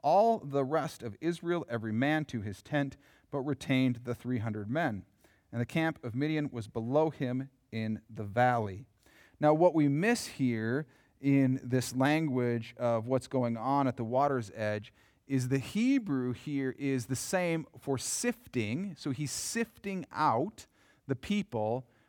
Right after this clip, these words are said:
uh, to get down to what he really, what God really wants. I mean, how brilliant is that? We start this story with Gideon, and he's in the wine press. He's fearful. He's hiding. He's sifting, and, and,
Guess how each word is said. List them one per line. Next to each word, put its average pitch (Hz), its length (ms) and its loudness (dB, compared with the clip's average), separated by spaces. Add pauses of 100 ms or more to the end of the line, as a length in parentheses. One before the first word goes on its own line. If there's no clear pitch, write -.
(160)
uh, 117 320 2 (140)
to 131 100 -2
get 131 320 0
down 131 280 4
to 131 180 -4
what 120 320 -2
he 131 180 -2
really, 113 380 -2 (100)
what 113 220 -8
God 117 360 0
really 104 240 -4
wants. 117 640 -6 (800)
I 147 60 -4
mean, 147 100 -4 (100)
how - 260 -2
brilliant 240 520 -2
is 143 160 -4
that? 135 240 2
We 156 100 -4
start - 460 0
this 240 160 -6
story 160 320 0
with 123 220 -4
Gideon, 208 520 0 (260)
and 139 100 0
he's 135 220 0
in 226 220 4
the 233 80 6
wine 185 360 4
press. 175 520 4
He's 131 300 -8 (140)
fearful. 208 640 2 (180)
He's 131 220 -2
hiding. 202 920 4 (220)
He's 139 300 -2 (120)
sifting, 214 960 0
and, 147 220 0
and, 139 280 2